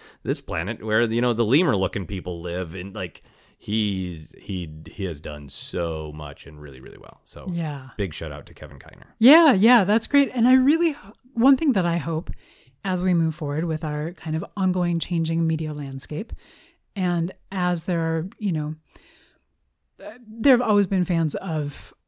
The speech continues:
Speaker 2: uh, T V show soundtracks,
Speaker 1: Right.
Speaker 2: um, which we have not really been talking about. But as those, as some of the lines between what is a T V show, what is a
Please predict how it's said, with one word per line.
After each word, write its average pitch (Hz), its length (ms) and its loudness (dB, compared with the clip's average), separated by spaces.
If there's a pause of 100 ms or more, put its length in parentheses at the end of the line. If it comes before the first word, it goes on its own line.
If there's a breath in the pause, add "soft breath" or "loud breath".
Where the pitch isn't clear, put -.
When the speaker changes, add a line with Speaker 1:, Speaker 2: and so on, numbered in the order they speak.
(580)
Speaker 2:
uh, 143 60 -12 (420)
T - 180 0
V 185 120 0
show 165 420 -2 (200)
soundtracks, 160 640 -6
Speaker 1:
Right. - 200 0
Speaker 2:
um, 170 100 0
which 165 180 -2
we 196 100 2
have 175 120 -2
not 160 240 -4 (100)
really 220 380 4
been 190 120 2
talking 156 280 -2
about. 151 280 -4 (440 soft breath)
But - 220 2 (160)
as 208 320 0
those, 196 240 0 (400)
as 220 160 0
some 226 100 4
of 196 40 2
the 180 100 0
lines 175 420 2
between 165 720 0 (580)
what 175 300 0
is 165 160 0
a 165 60 -2
T - 160 2
V 277 160 8
show, 165 340 2
what 156 300 0
is 165 140 0
a 170 240 0